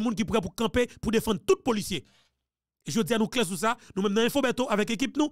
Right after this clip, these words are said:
nous prêts pour nous défendre tout policier. Elle est très important. Ou avez ça dans,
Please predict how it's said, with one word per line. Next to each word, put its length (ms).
nous 140
prêts 160
pour 140
nous 40
défendre 240
tout 100
policier. 440
Elle 100
est 40
très 200
important. 320
Ou 60
avez 240
ça 120
dans, 140